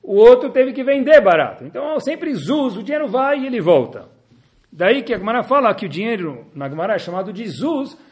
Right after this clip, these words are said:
porque ele vai e volta. Agora, tem, de novo, o dinheiro ele é muito importante, mas tem outro resource que ele vai e nunca mais volta.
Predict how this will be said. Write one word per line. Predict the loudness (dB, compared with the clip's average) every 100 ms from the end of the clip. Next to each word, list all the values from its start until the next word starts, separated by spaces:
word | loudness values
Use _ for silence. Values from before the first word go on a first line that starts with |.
| _ -18
porque | -10
ele | -8 -6
vai | -2 0 2
e |
volta. | 4 4 2 -2 -12 -16 _ _ -6
Agora, | 2 6 4 2 -10 -20 _ _ _ _ _
tem, | 2 2 2 -4 -8 -18 _ _ _ _ _ _
de | -10 -4
novo, | -2 -4
o |
dinheiro | -4 -4
ele | -2
é | -2
muito | -2 -4
importante, | -6 -6 -6 -10
mas | -14 -12
tem | -2 6
outro | 6 6 -4
resource | -4 0 2 4 4 2 -6
que | -8
ele | -6
vai | -2 0 0
e |
nunca | -2 -2 -2 -2 -4
mais | -4 -6
volta. | -6 -8 -10 -20